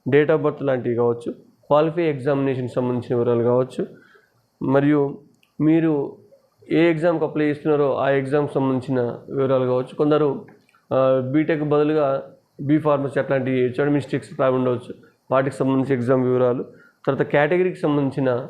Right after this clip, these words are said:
వివరాలు కూడా మీరు ఒకవేళ అప్పుడు కేటగిరీ పెట్టకపోతే ఇప్పుడు పెట్టుకోవచ్చు. తర్వాత,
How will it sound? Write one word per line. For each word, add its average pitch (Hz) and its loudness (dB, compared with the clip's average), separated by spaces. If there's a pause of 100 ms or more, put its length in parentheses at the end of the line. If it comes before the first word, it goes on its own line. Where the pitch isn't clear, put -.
(500)
వివరాలు 135 2
కూడా 139 -2
మీరు 135 -2 (360)
ఒకవేళ 147 2
అప్పుడు 147 0
కేటగిరీ 143 0
పెట్టకపోతే 143 -2
ఇప్పుడు 165 -2 (120)
పెట్టుకోవచ్చు. 131 -2 (600)
తర్వాత, 151 2